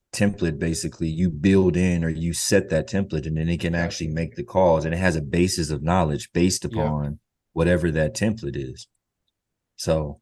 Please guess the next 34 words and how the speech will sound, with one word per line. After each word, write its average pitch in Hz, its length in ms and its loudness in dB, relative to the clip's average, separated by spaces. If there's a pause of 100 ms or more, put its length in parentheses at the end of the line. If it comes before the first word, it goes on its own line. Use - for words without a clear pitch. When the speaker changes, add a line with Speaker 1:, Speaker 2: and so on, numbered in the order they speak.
(260)
Speaker 1:
it's - 440 -4 (260)
multiple 101 500 4
industries, 95 720 2 (600)
right? 92 420 4
I - 80 0
mean, 85 220 2
it's, 85 160 0
it's, - 480 -2 (380)
and 92 560 4 (1080)
here's 135 300 4
the 92 100 2
thing 95 300 2
I 82 80 4
think 82 320 -2
that 76 220 0 (440)
kind 87 160 0
of 73 120 -4
pushes 87 340 0
it 71 120 -6
forward, 85 580 2 (680)
um, 76 440 -6
above 82 340 2
a 82 80 0
Bard, 82 680 2
which 82 200 -4
is 71 120 -6
Google, 80 460 2
and 80 80 0
above 80 240 0
the 80 80 0
Chat 80 300 4
G 78 120 -2
P 80 140 0
T, 87 360 2